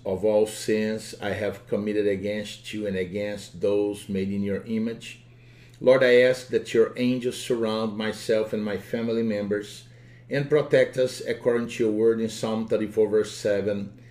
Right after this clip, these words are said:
Uh, I now declare Isaiah fifty-four seventeen, "No weapon formed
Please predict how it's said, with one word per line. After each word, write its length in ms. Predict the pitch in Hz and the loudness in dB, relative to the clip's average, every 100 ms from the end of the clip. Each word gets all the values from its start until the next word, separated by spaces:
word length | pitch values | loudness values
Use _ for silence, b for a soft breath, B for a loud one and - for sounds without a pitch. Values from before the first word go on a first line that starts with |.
| B B B B | B B B B
Uh, 220 | 92 104 104 | -6 -6 -4
I 140 | 104 | -2
now 220 | 110 117 | 0 0
declare 400 | 113 117 123 113 | 0 0 2 0
Isaiah 500 | 110 104 101 110 107 | 2 0 2 4 4
fifty-four 720 | 101 120 113 113 107 - 104 | 2 -4 -6 -6 -6 0 0
seventeen, 760 | 101 - 107 107 101 - 104 104 | 0 0 0 0 -4 -6 -6 -2
"No 140 | 107 | 0
weapon 480 | 104 107 104 - 104 | 2 2 0 -2 -4
formed 800 | 98 - 113 113 113 117 113 - | -4 2 4 4 0 -4 -8 -14